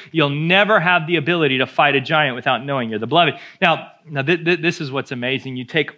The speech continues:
all of their names and you put them in order.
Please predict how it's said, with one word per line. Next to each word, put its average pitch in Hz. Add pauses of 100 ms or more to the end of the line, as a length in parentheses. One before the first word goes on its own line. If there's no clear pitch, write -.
all 165
of 196
their 196
names 117
and 139
you 123
put 160
them 147
in 123
order. 104